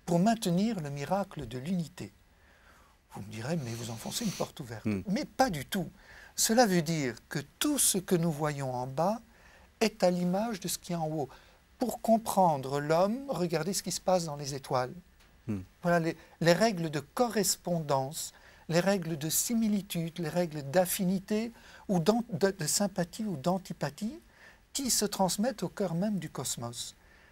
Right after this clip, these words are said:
Speaker 1: Voilà, c'est un peu ce qui domine, euh, la vision cosmologique des nouvelles religiosités,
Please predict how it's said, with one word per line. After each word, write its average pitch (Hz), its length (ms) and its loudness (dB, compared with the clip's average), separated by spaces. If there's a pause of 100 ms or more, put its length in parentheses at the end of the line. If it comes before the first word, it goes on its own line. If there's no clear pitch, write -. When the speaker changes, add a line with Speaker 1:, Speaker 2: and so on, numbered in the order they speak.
(140)
Speaker 1:
Voilà, - 180 -4
c'est - 340 0
un 175 80 4
peu 190 160 0
ce - 160 0
qui 180 200 -4
domine, 170 580 4
euh, 143 140 -2 (400)
la 143 160 -4
vision 147 480 -4 (200)
cosmologique 160 800 0
des 151 100 -8
nouvelles 139 300 -6
religiosités, 131 720 -8